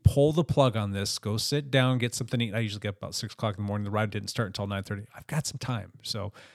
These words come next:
I went and drank my coffee, or actually started by drinking a bunch of water, drink coffee, and then drink some more water. And then I,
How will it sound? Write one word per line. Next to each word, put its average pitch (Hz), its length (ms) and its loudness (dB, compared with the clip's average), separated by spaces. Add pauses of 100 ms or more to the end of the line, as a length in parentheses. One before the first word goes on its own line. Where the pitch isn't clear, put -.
(260)
I - 20 -8
went 104 160 -6
and 104 60 -18
drank 107 260 0
my 95 100 -2
coffee, 135 640 2
or 113 300 2
actually 113 240 -2
started 107 220 0
by 101 100 0
drinking 104 220 -4
a 101 40 -2
bunch 107 200 -2
of 107 80 0
water, 117 480 2 (160)
drink 107 220 -4
coffee, 123 440 4
and 113 80 2
then 104 80 0
drink 110 200 -2
some - 120 -4
more 120 160 4
water. 117 400 4
And 110 160 2
then 110 260 2 (420)
I, 123 260 2